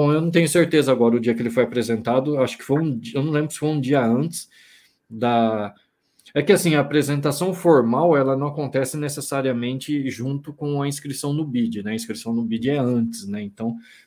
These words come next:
pode ter, pode ser por causa disso. Aí tem aqui, ó, é, do, ele participou de pré, pré-olímpico aqui, ó, da Conmebol também, ó, tá vendo?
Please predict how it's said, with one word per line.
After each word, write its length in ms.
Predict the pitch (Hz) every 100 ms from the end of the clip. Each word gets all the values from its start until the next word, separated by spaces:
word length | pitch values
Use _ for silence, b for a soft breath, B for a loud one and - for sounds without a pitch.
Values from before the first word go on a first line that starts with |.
| -
pode 240 | 233 233
ter, 100 | 123 - -
pode 220 | 127 117
ser 60 | 117
por 160 | 135
causa 240 | 127 127 151
disso. 340 | 117 95 - _ _ _ _ _ -
Aí 220 | 117 131
tem 200 | 131 156
aqui, 300 | 143 - 156
ó, 240 | 151 104 - _ _ _ _
é, 260 | - 117 113
do, 120 | 117
ele 240 | 123 120
participou 400 | 117 123 117 120
de 100 | 120
pré, 480 | 117 123 123 120 117
pré-olímpico 680 | 117 120 117 107 127 143 -
aqui, 160 | 113 139
ó, 140 | 135
da 100 | 107
Conmebol 560 | 113 120 113 110 110 120
também, 340 | 117 107 131
ó, 60 | 113
tá 120 | -
vendo? 260 | 101 117